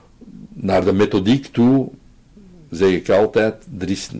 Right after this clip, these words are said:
niet zoiets als een, eh, silver bullet, een, eh, one-fit-all solution. Nee, je moet dat project per project bekijken. Wat is hier nu de beste aanpak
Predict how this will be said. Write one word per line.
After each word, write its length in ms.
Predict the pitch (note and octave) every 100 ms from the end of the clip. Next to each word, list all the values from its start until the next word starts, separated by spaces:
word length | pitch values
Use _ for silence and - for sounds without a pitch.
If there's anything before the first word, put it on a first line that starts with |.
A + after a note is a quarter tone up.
| -
niet 480 | F#2+ G2+ G#2+ - -
zoiets 360 | G2+ G2 F#2 F2
als 180 | E2 D#2
een, 240 | D#2+ D#2
eh, 60 | D#2+
silver 480 | D2+ - F2+ E2 C#2+
bullet, 480 | D2 F#2 F#2+ - -
een, 200 | - D#2 D#2
eh, 300 | D#2 D2+ D2+ - - - - - - _
one-fit-all 1000 | - D2+ E2+ - D#2+ - F2 F#2 G2+ G2 G2
solution. 600 | - F2+ G2 F#2+ - E2
Nee, 300 | E2+ G2 E2 -
je 120 | E2+
moet 160 | F2 F2+
dat 200 | F2 D#2+
project 320 | E2 F2 F#2+
per 120 | - -
project 360 | F#2+ E2+ F#2
bekijken. 580 | E2+ - F2 F2+ - - - - - - - - _
Wat 240 | - E2+ F2+
is 140 | F2+
hier 140 | F#2+
nu 140 | F#2 F2+
de 80 | D#2
beste 460 | C#2+ F2 - F2
aanpak 380 | E2+ E2+ F2